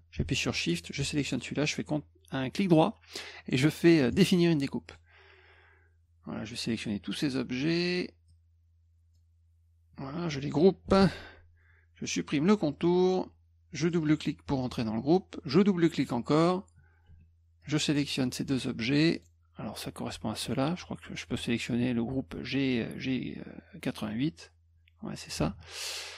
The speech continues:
et à ce groupe G quatre-vingt-huit, je vais lui mettre un petit flou, voilà, ce qui permet une meilleure intégration, pas mal, je sélectionne cet élément, puis je le mets tout en bas, derrière l'autre, ouais c'est pas trop mal.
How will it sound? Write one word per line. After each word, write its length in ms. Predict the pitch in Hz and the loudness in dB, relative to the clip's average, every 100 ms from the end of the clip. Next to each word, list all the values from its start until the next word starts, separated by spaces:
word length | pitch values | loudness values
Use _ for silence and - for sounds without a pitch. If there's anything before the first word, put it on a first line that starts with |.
| - - | -14 -6
et 140 | 147 - | -4 -2
à 80 | |
ce 140 | 131 156 | 0 0
groupe 240 | 135 139 | 2 2
G 100 | 147 | 2
quatre-vingt-huit, 800 | 147 135 123 113 131 165 - - | 2 0 0 2 4 2 0 -4
je 100 | 117 | -4
vais 60 | 110 | -4
lui 100 | 110 | -2
mettre 240 | 120 113 | -2 -2
un 40 | |
petit 140 | 107 - | -8 -10
flou, 220 | - - - _ _ _ _ - _ _ - | -12 -12 -18 _ _ _ _ -20 _ _ -10
voilà, 420 | 135 - - - _ _ _ - - _ - _ _ _ _ | -8 -6 -8 -12 _ _ _ -20 -20 _ -20 _ _ _ _
ce 120 | - - | -16 -12
qui 100 | 170 | -8
permet 280 | 113 127 | -6 -4
une 40 | 120 | -2
meilleure 240 | 117 120 | 0 0
intégration, 920 | 113 110 104 - - 151 160 175 175 180 | -2 -6 -8 -8 -4 2 4 4 2 -2
pas 120 | - - | -8 -4
mal, 360 | 131 156 202 - - - - - - _ | 0 0 0 -8 -20 -20 -18 -20 -20 _
je 140 | - | -2
sélectionne 400 | - 156 143 147 | 6 8 8 4
cet 180 | 139 127 | 4 2
élément, 300 | 117 127 160 | 4 6 4
puis 100 | 156 | 4
je 60 | 120 | 0
le 60 | |
mets 100 | 127 | 0
tout 180 | - 131 | -2 -4
en 60 | 110 | -4
bas, 180 | 104 - - _ _ _ - | -4 -10 -20 _ _ _ -10
derrière 380 | - 113 110 107 | -4 -2 -2 -4
l'autre, 360 | 107 - - - - - | -6 -10 -16 -16 -16 -12
ouais 60 | |
c'est 140 | - - | -12 -12
pas 80 | - | -12
trop 160 | - | -12
mal. 200 | 67 - | -14 -16